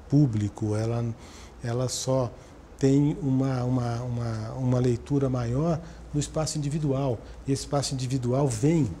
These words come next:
da sua casa, do seu, do seu habitat. Então, é, é, é, e funda-, e principalmente do interior dessa casa. Na verdade,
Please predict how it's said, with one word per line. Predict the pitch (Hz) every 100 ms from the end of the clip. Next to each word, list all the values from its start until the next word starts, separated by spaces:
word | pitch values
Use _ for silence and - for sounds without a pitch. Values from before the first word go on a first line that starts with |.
| -
da | 120
sua | - - 165
casa, | - 127 127 110 98 95 - - -
do | 113
seu, | - 123 135 131 110 - - - - -
do | 123 120
seu | - 135
habitat. | 147 147 127 123 - - - - -
Então, | 120 - 123 127 135 131
é, | 127
é, | 123 131 117 117 117 123 127
é, | 127 123 131 147
e | 175 226
funda-, | - - 196 202 156
e | 180 165 -
principalmente | 165 196 - 156 139 170 151
do | 165
interior | 180 185 180 147 185 170
dessa | 117 107 117
casa. | - 117 110 107 92 90 - - - -
Na | 131
verdade, | 139 147 127 131 180 170 123 110